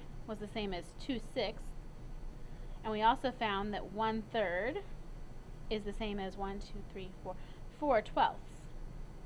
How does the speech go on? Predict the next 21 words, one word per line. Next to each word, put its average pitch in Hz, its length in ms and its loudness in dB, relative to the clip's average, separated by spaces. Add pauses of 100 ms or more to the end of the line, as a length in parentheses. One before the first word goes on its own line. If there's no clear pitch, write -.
(320)
Those 226 160 0
are 214 60 4
all 214 240 8
equivalent 247 440 0
fractions. - 540 -2
One 214 180 0
third 226 160 0
is 202 80 -4
equal 202 260 -4
to 180 100 -2
two 202 260 -4
sixths, 359 300 0 (100)
and 208 160 -2
two 233 180 -6
sixths 226 200 -4
is 208 80 -6
equal 214 220 -2
to 208 140 0
four 202 140 0
twelfths. - 400 -4 (2750)
Okay, 247 300 -2